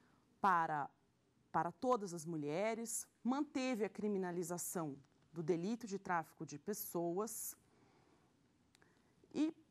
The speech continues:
posteriormente, apenas dois anos após, em mil novecentos e quarenta e nove, já sob a égide da Liga das Nações,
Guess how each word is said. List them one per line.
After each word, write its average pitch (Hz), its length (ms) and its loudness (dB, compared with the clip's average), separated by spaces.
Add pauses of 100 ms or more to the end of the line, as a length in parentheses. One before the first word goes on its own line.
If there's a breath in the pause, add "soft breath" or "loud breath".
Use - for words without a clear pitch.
(120)
posteriormente, 269 1080 2 (640)
apenas 170 640 -2
dois 254 460 4
anos 247 560 0
após, 175 680 -4 (140)
em 302 140 6
mil 349 260 8
novecentos 208 580 0
e 180 60 -8
quarenta 165 400 -2
e 233 40 -2
nove, 180 500 0 (400 soft breath)
já 196 360 4 (200)
sob 311 400 -2
a 247 140 2
égide 196 580 0
da 156 120 0
Liga 202 320 0
das 170 220 -4
Nações, 202 760 -2